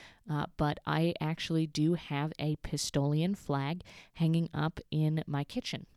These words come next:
and I love having it. It really lends itself to identifying yourself more clearly, and I think even cisgendered people should maybe take a look at it.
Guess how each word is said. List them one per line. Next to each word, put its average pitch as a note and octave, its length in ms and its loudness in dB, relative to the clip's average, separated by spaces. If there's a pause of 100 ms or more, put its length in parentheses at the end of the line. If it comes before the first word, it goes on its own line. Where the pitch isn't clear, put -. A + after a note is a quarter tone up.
(120)
and C#3+ 420 -4 (180)
I C#3+ 280 -2
love C#3+ 240 0
having D3+ 340 0
it. - 100 -10 (1800)
It F3+ 160 0
really A3+ 640 0 (580)
lends E3+ 500 2
itself C#3+ 520 -2 (120)
to D3 560 4 (920)
identifying E3 920 2
yourself D3+ 580 -2 (120)
more D3+ 400 0
clearly, - 760 -4
and D#3 140 6
I D#3 80 4
think G3 340 0 (100)
even F3 600 2 (600)
cisgendered D3+ 800 2
people C#3+ 340 -2
should D3 220 -2
maybe D#3 220 4
take A3+ 240 0
a G#3 40 4
look F#3 220 2
at C3+ 220 -4
it. - 140 -14